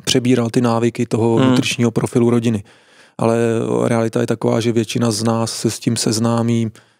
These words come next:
Speaker 1: ty lepší v druhé dekádě, většina jako ve třetí dekádě života nad tím začne přemýšlet a začne ten, začne vlastně ten proces jako u čehokoliv jinýho, když se učíš něco novýho, tak to prostě jsou jako <laughs> obrovský investice času, nervů a všeho.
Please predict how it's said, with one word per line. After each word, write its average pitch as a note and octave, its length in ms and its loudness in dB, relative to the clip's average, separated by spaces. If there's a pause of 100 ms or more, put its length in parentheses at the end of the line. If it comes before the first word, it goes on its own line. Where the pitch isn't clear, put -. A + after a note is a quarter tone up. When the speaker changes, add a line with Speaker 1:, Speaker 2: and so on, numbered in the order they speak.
(120)
Speaker 1:
ty B2+ 100 2
lepší A#2 420 2
v B2 180 -2
druhé A#2 440 2
dekádě, A2+ 720 0
většina A2+ 340 -2
jako A2 180 -2
ve A2+ 80 2
třetí A#2+ 300 -2
dekádě A2+ 480 0 (200)
života A#2 320 2
nad A2+ 100 -2
tím B2 160 -2
začne A#2 280 0
přemýšlet A#2 640 -2 (540)
a A2 340 0 (300)
začne A2+ 380 0
ten, A#2 220 -2 (480)
začne A#2 340 0
vlastně A2+ 280 -2
ten A#2 160 -2
proces - 420 -2
jako B2 200 2 (100)
u B2 140 4 (160)
čehokoliv A#2+ 800 0
jinýho, A#2 380 0
když A2+ 240 -2
se - 100 -2
učíš B2+ 300 -2
něco A#2 220 -2
novýho, A2+ 320 2
tak G#2 100 -4
to A#2+ 80 -2
prostě - 380 -4
jsou A#2 240 2
jako A2+ 300 0 (720)
<laughs> A2+ 200 2
obrovský A#2+ 440 0
investice A2+ 480 0
času, A#2 380 -2
nervů A2+ 340 2
a G#2+ 40 -2
všeho. G#2+ 320 -4